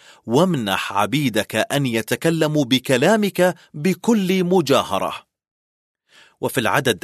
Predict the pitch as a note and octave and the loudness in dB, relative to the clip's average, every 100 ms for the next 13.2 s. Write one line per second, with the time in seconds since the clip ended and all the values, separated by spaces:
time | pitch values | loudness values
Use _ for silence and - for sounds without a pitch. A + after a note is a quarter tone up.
0 | - G2 - G#2+ F#2 F2+ A2 G2 F#2 C#3 | -8 -6 -2 -2 -4 -6 -4 -4 -2 0
1 | D3+ D3 C3+ - - _ G#2+ A#2+ F#3+ D#3 | 0 -2 -6 -20 -20 _ 0 2 2 2
2 | A2 F#2 - C3+ B2+ A2 A2 G#2+ A2 F#2+ | 0 0 0 -2 0 2 2 2 -2 0
3 | A2+ G2 G#2+ F2 G2 G2 G2 C3+ C3+ C3+ | -2 0 0 -2 -4 -4 -4 -2 0 0
4 | B2+ A2+ A2 A2 - C#3+ D#3+ D#3 D3+ D3+ | -2 -2 -2 -2 -2 0 0 -2 -2 -2
5 | C3 A#2 C3 A#2+ - G2+ F2+ - - - | -2 -2 -2 -2 -2 -4 -4 -10 -20 -4
6 | C#3 B2+ C#3+ C3 A2 A#2 A#2 B2+ B2+ A2+ | -2 0 2 2 2 0 -2 0 0 0
7 | B2+ C3+ B2+ E3+ D#3+ D#3+ - F3 A2 - | 0 0 2 0 0 -4 0 0 2 -2
8 | - - - A#2 - C3+ C#3+ C3 C3 C3 | -6 -14 -4 -4 -2 -2 0 0 -2 -2
9 | C3+ B2 C3 C3 C3 A#2+ B2+ B2+ B2+ F3+ | 0 0 0 0 0 0 0 2 2 2
10 | F3+ D#3+ F3 D#3+ D#3 D#3 G3+ F#3+ B2+ D#3+ | 2 2 0 2 0 0 2 0 2 2
11 | E3 A#2 F#2+ F2+ - _ _ _ _ _ | 2 0 -2 -4 -8 _ _ _ _ _
12 | - G#2 G#2+ G#2+ G3 A3 A3 - D#3+ G2+ | -14 -4 -2 0 0 2 2 0 -2 -2
13 | G2+ | -6